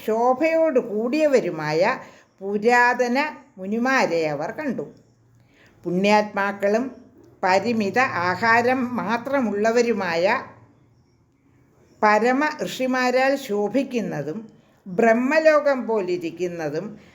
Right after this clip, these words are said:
വേദഘോഷങ്ങൾ കൊണ്ട് മുഖരിതമായിരിക്കുന്നതും ബ്രഹ്മവിത്തുകളും മഹാഭാഗരുമായ ബ്രാഹ്മണരാൽ ശോഭിക്കുന്നതുമായ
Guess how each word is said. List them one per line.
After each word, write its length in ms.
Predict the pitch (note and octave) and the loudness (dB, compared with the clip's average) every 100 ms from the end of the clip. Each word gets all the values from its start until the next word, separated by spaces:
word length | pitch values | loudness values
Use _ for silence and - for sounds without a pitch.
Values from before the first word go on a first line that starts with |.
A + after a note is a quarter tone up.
| _ | _
വേദഘോഷങ്ങൾ 1300 | F#3 G#3 A3 A#3 B3+ B3 G#3+ G#3 G#3 A#3 A#3+ A#3 A#3 | 0 4 4 4 0 0 0 0 0 0 0 2 0
കൊണ്ട് 420 | A3+ A3 G#3+ D4 | 0 -2 -2 -4
മുഖരിതമായിരിക്കുന്നതും 1700 | B3 F3+ A#3 D#4 D4 C4 A3+ F#3+ F3+ F3+ E3+ E3 D#3+ D3 E3 A#3 - - _ _ _ | -4 -2 0 2 2 0 2 0 0 -2 -4 -6 -6 -6 -6 -10 -14 -20 _ _ _
ബ്രഹ്മവിത്തുകളും 1300 | F#3 G#3 G#3+ G#3+ A3+ B3 A3 G#3+ - A#3+ A#3 A#3 C#4 - - - | -2 2 2 2 0 0 -2 -4 -2 0 0 0 -2 -8 -20 -12
മഹാഭാഗരുമായ 1400 | F#3+ G3 - B3+ C4+ C4+ G3 G#3+ A3 C4 C4 A#3 A3+ G#3 | -4 -4 0 0 0 -2 0 2 2 2 2 0 0 0
ബ്രാഹ്മണരാൽ 1000 | G3 F#3+ F3+ F#3+ G#3+ G#3+ G#3+ A3 C4+ - - - _ - | 0 0 0 -2 0 2 2 2 0 -2 -12 -20 _ -2
ശോഭിക്കുന്നതുമായ 1300 | A#3+ B3 C#4 F4+ D4+ C4 G3+ E3 E3 D#3 D3+ F3+ B3 | 2 4 4 2 0 -2 -2 -2 -4 -4 -2 -2 -4